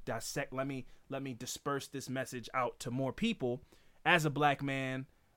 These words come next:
a heterosexual black man in Hollywood with a platform, let me say to other black men,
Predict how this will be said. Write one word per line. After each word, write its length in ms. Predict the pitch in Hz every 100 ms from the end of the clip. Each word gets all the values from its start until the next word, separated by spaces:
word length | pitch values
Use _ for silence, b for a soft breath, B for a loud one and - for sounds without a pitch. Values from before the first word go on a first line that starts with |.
| -
a 40 | 120
heterosexual 640 | 156 151 139 160 143 135
black 220 | 139 139
man 140 | 135 131
in 60 |
Hollywood 340 | 127 139 127 123
with 100 | 123
a 40 |
platform, 520 | 113 147 147 131 123 131
let 120 | 139
me 100 | 135
say 240 | - 151
to 140 | 127 143
other 180 | 156 135
black 300 | 123 123 123
men, 340 | 123 120 131